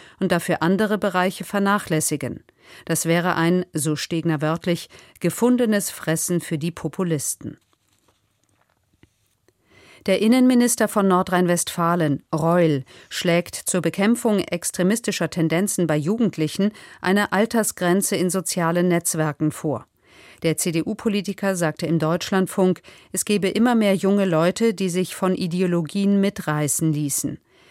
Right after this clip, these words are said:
Extremisten gewännen Jugendliche im Netz gezielt für rechte oder islamistische Strukturen.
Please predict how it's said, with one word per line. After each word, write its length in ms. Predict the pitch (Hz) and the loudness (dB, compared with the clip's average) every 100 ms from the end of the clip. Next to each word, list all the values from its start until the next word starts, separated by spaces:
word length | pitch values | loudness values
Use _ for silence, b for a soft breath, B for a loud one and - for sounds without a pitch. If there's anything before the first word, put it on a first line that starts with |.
| b | b
Extremisten 920 | - 165 - - 175 208 - - 240 220 | -6 -4 -4 -2 0 0 -2 -2 0 2
gewännen 380 | 165 170 180 | 2 2 2
Jugendliche 560 | 165 208 233 220 196 170 | 2 0 0 -2 -4 -2
im 120 | 160 | 0
Netz 400 | 165 165 - - | 2 0 -2 -4
gezielt 540 | 165 151 - 214 240 - | -4 -4 -4 -2 -4 -2
für 200 | 175 151 | -4 -2
rechte 440 | 170 - 233 233 | -4 -4 -4 -4
oder 200 | 190 190 | -2 -2
islamistische 800 | 180 - 180 165 - 160 - 165 | -2 0 2 2 0 -4 -4 -6
Strukturen. 720 | - 190 - 208 202 151 80 | -6 -8 -4 -2 0 -2 -4